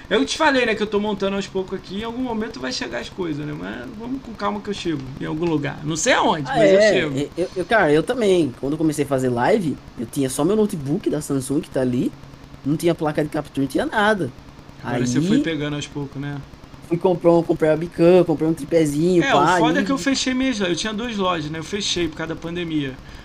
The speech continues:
Speaker 1: Aí
Speaker 2: É
Speaker 1: agora
Speaker 2: mesmo?
Speaker 1: eu vou reabrir elas ou não, não sei. Por isso que eu não sei se eu vou voltar pra São Paulo ou não. Aí, tipo, é... se eu tiver arrumar um emprego por fora, pô, dois meses, três, eu monto tudo que eu quero aqui.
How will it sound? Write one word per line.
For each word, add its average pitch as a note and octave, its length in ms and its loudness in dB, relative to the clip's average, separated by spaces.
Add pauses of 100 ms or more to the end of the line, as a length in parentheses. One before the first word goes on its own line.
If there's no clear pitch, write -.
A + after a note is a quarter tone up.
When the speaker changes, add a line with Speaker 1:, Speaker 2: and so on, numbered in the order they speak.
(180)
Speaker 1:
Aí D3 180 4
Speaker 2:
É G3 80 6
Speaker 1:
agora A#3 320 4
Speaker 2:
mesmo? - 0 -
Speaker 1:
eu G3+ 80 0
vou G#3 240 -2
reabrir G3+ 540 0
elas G3+ 320 -2
ou A3+ 160 -2
não, D#3+ 200 -2
não D#3+ 160 -4
sei. D#3+ 280 -4
Por C#3 180 -10
isso D3 100 -8
que - 80 -10
eu F#3+ 40 -4
não F#3+ 40 -6
sei F#3 140 -6
se - 80 -8
eu F3 60 -8
vou F3 100 -8
voltar E3 220 -8
pra E3+ 120 -10
São D#3 200 -10
Paulo D#3+ 240 -6
ou E3+ 60 -8
não. C#3 200 -6 (640)
Aí, F3+ 300 2
tipo, D#3 600 -2 (120)
é... C#3+ 720 -4 (580)
se - 140 -2
eu G3+ 80 4
tiver G3+ 260 0
arrumar G3 380 2
um G3+ 80 -2
emprego F#3+ 300 -2
por D3+ 180 -6
fora, G3+ 560 0 (140)
pô, F3+ 240 0 (160)
dois A#3 240 0
meses, A3 260 -2
três, G3 300 -2
eu D4+ 80 -2
monto C4+ 500 -2
tudo C4 160 -10
que - 100 -10
eu G3+ 80 -2
quero D4+ 220 -4
aqui. G3 260 -2